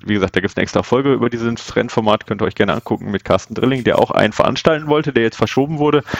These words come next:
Aber auch Carsten hat übrigens an diesem Caratine Ultra teilgenommen.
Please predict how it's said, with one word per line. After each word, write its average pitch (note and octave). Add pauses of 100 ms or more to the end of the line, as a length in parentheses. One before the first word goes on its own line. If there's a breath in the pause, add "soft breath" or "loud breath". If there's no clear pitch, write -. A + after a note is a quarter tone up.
(180 loud breath)
Aber A#2
auch -
Carsten A#2+
hat -
übrigens A2+
an G#2
diesem G#2
Caratine G#2
Ultra G2+ (440 loud breath)
teilgenommen. B2+